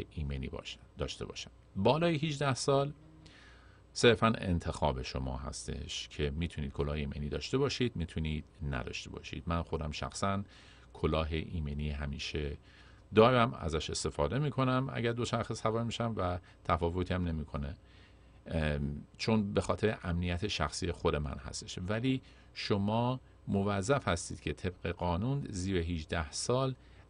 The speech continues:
از کلاه ایمنی استفاده بکنید. حالا مسئلهٔ جریمه به چه شکل می‌شه؟ بین سنین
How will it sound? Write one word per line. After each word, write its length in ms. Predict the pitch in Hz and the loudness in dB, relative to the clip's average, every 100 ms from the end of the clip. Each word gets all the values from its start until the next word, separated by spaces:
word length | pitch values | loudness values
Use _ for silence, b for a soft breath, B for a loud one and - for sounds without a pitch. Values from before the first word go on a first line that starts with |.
| - | -2
از 380 | 95 98 98 - | 0 2 -2 -2
کلاه 300 | 90 87 87 | 0 2 2
ایمنی 720 | 95 90 80 78 85 90 101 - - - - - | -2 -2 -2 -2 -2 -2 -4 -10 -20 -20 -6 -4
استفاده 440 | - 80 69 - | -2 -2 -2 -4
بکنید. 360 | - - - - | -6 -10 -14 -6
حالا 340 | 117 123 127 B B B | -2 -2 -4 B B B
مسئلهٔ 420 | 107 107 - 107 117 | 0 2 2 0 2
جریمه 340 | 110 101 117 | 2 4 2
به 120 | 135 | 2
چه 140 | - 110 | 0 0
شکل 200 | 107 - | -2 -2
می‌شه؟ 340 | 98 101 95 - B B B B B | -4 -2 -2 -4 B B B B B
بین 800 | 104 117 135 143 139 139 131 131 - - - - - - - - - | 0 2 4 2 2 2 0 -2 -8 -20 -20 -20 -20 -20 -20 -20 -6
سنین 1000 | - - 107 101 117 123 120 117 117 | -2 2 4 4 2 2 2 2 2